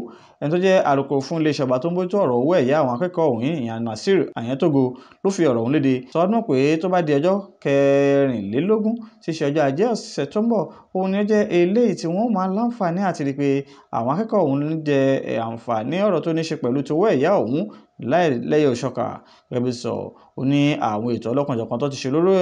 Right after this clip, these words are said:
òpó ọ̀hún ni kò ní fi ara ní àwọn akẹ́kọ̀ọ́ tó fẹ́ máa lọ ṣe àmúlò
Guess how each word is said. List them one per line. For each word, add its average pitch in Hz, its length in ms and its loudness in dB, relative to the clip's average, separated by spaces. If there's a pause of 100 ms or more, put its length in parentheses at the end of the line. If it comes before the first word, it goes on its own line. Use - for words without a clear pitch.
(140)
òpó 117 400 -4
ọ̀hún 143 300 2 (260)
ni 123 240 -4
kò 127 140 -6
ní 104 160 -4
fi 151 140 -2
ara 135 180 4
ní 135 120 2
àwọn 117 200 -2
akẹ́kọ̀ọ́ 196 300 -2
tó 151 80 -4
fẹ́ 151 140 -2
máa 135 160 0
lọ 123 160 0 (300)
ṣe - 260 -8 (280)
àmúlò 120 420 0